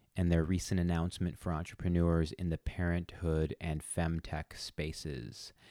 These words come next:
They're currently looking for ideas in these areas and are offering up to two hundred thousand dollars in investment, access to advisors, and a place to work. Wow. Uh, to get in, you have to apply, and you can do so at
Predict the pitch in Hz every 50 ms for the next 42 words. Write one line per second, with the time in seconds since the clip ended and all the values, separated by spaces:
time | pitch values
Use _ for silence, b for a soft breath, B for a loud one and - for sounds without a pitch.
0 | B B B B B B B B - 113 110 - - - 113 - - 107 107 98
1 | 98 - - 95 85 - - 92 85 85 82 78 87 87 87 82 - 85 80 78
2 | 73 92 98 107 113 117 123 135 147 151 - - - - - 85 80 78 80 80
3 | 78 - - - 82 80 76 - - 78 - - - 101 95 107 104 104 98 -
4 | - 98 90 92 92 - 101 90 87 85 82 82 82 85 80 78 82 78 78 80
5 | 78 80 78 78 - - 87 82 85 82 - _ _ - 85 87 - - - 95
6 | 82 - - - 90 82 78 82 80 80 80 73 78 78 78 78 - - 78 80
7 | 76 73 - - - - 78 76 - - - - - - - - - - - -
8 | - - _ _ _ _ - - 85 78 62 50 50 - - _ B B B B
9 | B B B B B B B B B _ - 98 90 87 - - 104 92 - 107
10 | 107 110 107 104 98 90 95 90 87 - - 104 92 - - 98 90 90 90 90
11 | 87 85 - - 85 80 78 - 90 90 90 - - 101 92 92 - - 82 80
12 | -